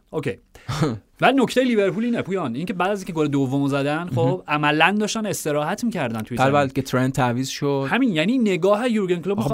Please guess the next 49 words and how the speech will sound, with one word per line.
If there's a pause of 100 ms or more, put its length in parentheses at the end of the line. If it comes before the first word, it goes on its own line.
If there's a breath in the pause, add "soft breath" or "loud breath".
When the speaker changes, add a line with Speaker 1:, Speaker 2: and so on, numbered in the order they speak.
Speaker 2:
بازی
Speaker 1:
بگم
Speaker 2:
سختی
Speaker 1:
که
Speaker 2:
دارنش،
با
نیوکاسل
بازی
دارن
و
بازی
Speaker 1:
همین.
Speaker 2:
به
شدت
سختیه.
Speaker 1:
ولی
می‌خوام
بگم
چقدر
بازی
رو
برای
خودشون
ساده
تا
اونجا
بر-،
یعنی
منظورم
اینه
که
دو
هیچ
رو
که
جلو
افتادن،
مطمئن
بودن
که
اصلاً
دیگه
توپو
از
دست
نمیدن،
چون
واقعاً
ویارال